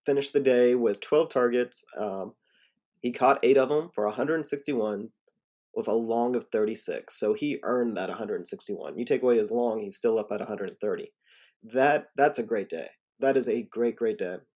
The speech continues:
And I said it on our, our post-game show, is our offense works best if you're running the offense between Cobb and Cooks. Use Cobb for those short to intermediate routes, um, move the chains.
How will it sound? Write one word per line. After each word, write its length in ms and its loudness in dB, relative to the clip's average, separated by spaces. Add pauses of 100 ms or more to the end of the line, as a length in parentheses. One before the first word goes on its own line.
And 400 -6 (760)
I 280 4
said 260 6
it 120 10
on 140 4
our, 260 2
our 140 -2
post-game 480 2
show, 480 -2
is 400 -2 (120)
our 200 4
offense 440 2
works 280 -2 (120)
best 500 -2 (600)
if 200 0
you're 280 0
running 280 0
the 160 6
offense 320 0
between 500 -4 (140)
Cobb 400 2 (220)
and 160 -2
Cooks. 480 -8 (180)
Use 260 -6
Cobb 520 2
for 140 2
those 220 2
short 320 0
to 80 0
intermediate 480 0
routes, 480 -2 (520)
um, 480 -6
move 200 0
the 60 -4
chains. 540 -2